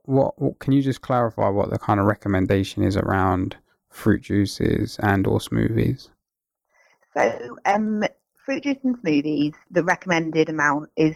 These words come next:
Speaker 2: to have no more than a hundred and fifty mils a day, which is quite a, a very, you know, a very small,
Speaker 1: I was
Speaker 2: um,
Speaker 1: gonna say, I think
Speaker 2: very
Speaker 1: <laughs> that's like a
Speaker 2: small <laughs>
Speaker 1: baby,
Speaker 2: amount.
Speaker 1: it's one of those little baby ones, isn't it? Even if
Speaker 2: Yeah.
Speaker 1: that, yeah. That
Speaker 2: Which is very,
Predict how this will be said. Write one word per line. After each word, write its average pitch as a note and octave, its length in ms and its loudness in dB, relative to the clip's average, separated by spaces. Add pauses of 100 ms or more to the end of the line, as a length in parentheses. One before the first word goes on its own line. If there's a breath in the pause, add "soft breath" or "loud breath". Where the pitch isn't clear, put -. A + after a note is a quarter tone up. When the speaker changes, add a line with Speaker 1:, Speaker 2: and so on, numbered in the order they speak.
(100)
Speaker 2:
to F3 80 -10
have D3+ 400 2
no E3+ 200 0
more D#3+ 200 2
than D#3+ 120 -6
a D#3 80 2
hundred F#3 340 -6
and G#3 120 -14
fifty A3+ 320 -4
mils A#3 380 2
a A#3 40 -8
day, A#3 340 2 (400)
which G3 220 2
is G#3+ 120 -4
quite - 260 0 (200)
a, E3+ 40 0
a E3 40 -2
very, E3 240 2
you D#3 60 -2
know, D3 140 0
a C#3+ 40 4
very E3 220 0 (160)
small, D#3+ 460 2 (120)
Speaker 1:
I - 80 -6
was - 40 0
Speaker 2:
um, - 40 -4
Speaker 1:
gonna G#2 240 0
say, C3+ 360 0
I A2+ 80 2
think C3 340 -2 (100)
Speaker 2:
very G3 260 0 (120)
Speaker 1:
<laughs> C#4 120 -6
that's D#3 140 0
like - 140 -2
a F3 80 2
Speaker 2:
small C3+ 80 -4
<laughs> A2 80 0
Speaker 1:
baby, D#3+ 240 2 (140)
Speaker 2:
amount. D3 200 2
Speaker 1:
it's D3 120 -2
one D3 80 0
of C3+ 60 4
those B2+ 160 2
little B2 160 0
baby B2+ 340 0
ones, A2 240 0
isn't C#3+ 240 0
it? E3 200 0
Even B2+ 260 2
if A2+ 120 -2
Speaker 2:
Yeah. - 120 -12
Speaker 1:
that, D#3 260 -2
yeah. C3+ 200 2 (140)
That A#2 160 -4 (380)
Speaker 2:
Which - 120 -20
is A3+ 120 -20
very, B3 320 2